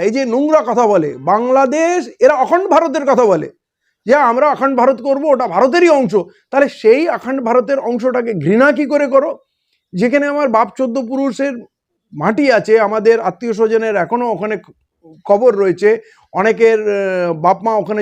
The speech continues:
ছিল, হয়তো দাহ হয়েছে, কিন্তু তাদের স্মৃতি এখনো জড়িয়ে রয়েছে। এটা বাংলা, একে, একে যতই লোহার প্রাচীর, কারেন্টের প্রাচীর দিয়ে দেন, এটা বাংলা, এটা মাটির টান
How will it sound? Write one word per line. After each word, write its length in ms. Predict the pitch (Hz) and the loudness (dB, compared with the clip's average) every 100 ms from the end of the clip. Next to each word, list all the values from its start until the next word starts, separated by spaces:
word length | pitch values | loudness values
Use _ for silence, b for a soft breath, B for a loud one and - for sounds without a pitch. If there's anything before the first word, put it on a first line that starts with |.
| 196 | -2
ছিল, 100 | 208 | 0
হয়তো 240 | 208 208 | 2 0
দাহ 240 | 180 165 220 240 | 0 2 2 2
হয়েছে, 240 | 214 180 220 | 0 0 -4
কিন্তু 240 | 226 208 | -6 -10
তাদের 320 | 208 196 208 285 | -2 -2 -2 -6
স্মৃতি 340 | - 254 311 294 | -6 -6 0 0
এখনো 220 | 240 320 339 | 0 -4 0
জড়িয়ে 320 | 349 392 427 | 4 4 4
রয়েছে। 320 | 359 226 190 - b b b | 2 0 -2 -6 b b b
এটা 200 | 240 330 247 160 | 2 2 2 0
বাংলা, 380 | 226 330 349 320 202 151 - | 0 2 4 4 2 0 -6
একে, 220 | 208 269 294 330 208 | -6 -4 -4 -4 -6
একে 140 | 262 | -4
যতই 380 | 185 190 269 339 311 240 208 | -4 -2 0 0 0 -2 2
লোহার 260 | 214 247 | 4 2
প্রাচীর, 340 | - 233 254 240 - | -2 -6 -6 -10 -4
কারেন্টের 400 | 208 214 220 233 | 0 0 2 0
প্রাচীর 360 | 196 214 - 214 | 2 -2 -2 -6
দিয়ে 180 | 180 190 | -2 0
দেন, 220 | 185 220 294 b b - | 2 0 -2 b b -8
এটা 200 | 214 254 | 0 0
বাংলা, 340 | 208 214 226 294 | 2 0 0 0
এটা 180 | 226 254 | 0 0
মাটির 400 | 240 294 392 330 | 0 4 4 4
টান 220 | 277 175 | 0 0